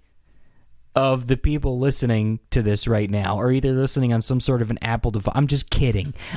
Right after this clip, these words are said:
I'm just kidding. Laugh at yourself. It's a little funny. <laughs> I shouldn't even have to say that,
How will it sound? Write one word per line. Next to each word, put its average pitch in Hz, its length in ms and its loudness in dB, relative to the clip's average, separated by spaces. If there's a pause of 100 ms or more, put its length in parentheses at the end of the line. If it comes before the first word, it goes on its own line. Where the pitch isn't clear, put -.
(120)
I'm 160 220 4
just 135 520 2 (500)
kidding. 104 600 0 (260)
Laugh 117 500 0
at - 160 -4
yourself. - 600 -4 (200)
It's 147 200 4
a 160 60 4
little 131 320 2
funny. - 560 -6
<laughs> - 120 -12 (4000)
I - 40 4
shouldn't 175 260 4
even 160 140 4
have 147 100 4
to - 80 -2
say 143 160 4
that, 113 160 2